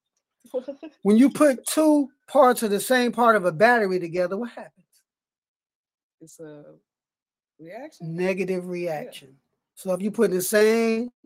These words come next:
Speaker 2: X Y Z chromosomes with the same X Y Z chromosomes,
Speaker 1: Oh, yeah.
Speaker 2: you're gonna have a negative reaction. We didn't make none of this stuff up. This is just plain,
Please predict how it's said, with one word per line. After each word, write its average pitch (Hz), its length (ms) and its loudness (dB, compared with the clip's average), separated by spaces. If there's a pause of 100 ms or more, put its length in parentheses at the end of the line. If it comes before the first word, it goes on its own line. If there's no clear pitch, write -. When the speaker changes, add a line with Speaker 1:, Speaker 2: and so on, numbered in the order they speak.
(120)
Speaker 2:
X 196 240 -2
Y 208 240 2
Z 202 200 -2
chromosomes 202 640 0
with 180 100 -12
the 190 80 -18
same 208 280 0
X 196 200 -4
Y 190 180 0
Z 180 160 -4
chromosomes, 170 600 -4
Speaker 1:
Oh, 147 340 -16
yeah. - 100 -20
Speaker 2:
you're 190 100 -6
gonna 180 160 0
have 156 180 -6
a 156 40 -12
negative 147 500 -14
reaction. 147 520 -20 (2000)
We 127 120 -16
didn't 143 240 -14
make 165 200 -10
none 175 180 -8
of 180 80 -4
this 208 100 -8
stuff 220 300 -8
up. 240 220 -8
This 156 200 -16
is 139 200 -18
just 139 340 -20
plain, 180 560 -10